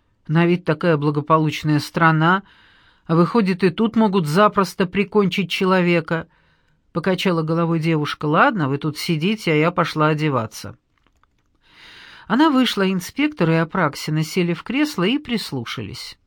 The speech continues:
В доме стояла полная тишина, только в открытые окна доносился стрекот кузнечиков. «Очень,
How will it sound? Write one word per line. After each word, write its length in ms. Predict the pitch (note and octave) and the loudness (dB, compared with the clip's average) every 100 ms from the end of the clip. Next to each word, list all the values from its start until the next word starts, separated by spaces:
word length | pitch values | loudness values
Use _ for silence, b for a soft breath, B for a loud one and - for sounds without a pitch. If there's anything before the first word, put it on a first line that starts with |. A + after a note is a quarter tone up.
| _ b b b b | _ b b b b
В 80 | - | -6
доме 240 | D#3+ G#3 G3 | -2 0 -2
стояла 440 | - F#3+ F#3+ F3 | -4 -4 -2 -2
полная 400 | E3+ F#3 E3 E3 | -2 -4 -2 -4
тишина, 640 | D#3+ F3 - F3 C#3+ A#2+ - b b b b | -6 -8 -4 -4 -4 -6 -12 b b b b
только 300 | F3 F3+ F#3 | -6 -2 -2
в 40 | |
открытые 540 | F#3+ - A#3 A#3 G#3+ G#3 | -2 -2 -4 -2 -2 -2
окна 460 | A3 G#3+ - D#3+ | 0 -2 -2 -6
доносился 720 | D3+ D#3+ E3 E3+ A3 G#3+ - | -2 -2 -2 -4 -6 -6 -6
стрекот 500 | D#3 - F#3 F3+ F3 | -8 -4 -4 -2 -6
кузнечиков. 880 | - F3 D#3 C#3+ - A2+ A#2 - - _ _ | -4 -6 -2 -4 -4 -10 -12 -16 -20 _ _
«Очень, 580 | D3+ D#3 D3+ - E3 F3+ | -6 -6 -6 -10 -12 -14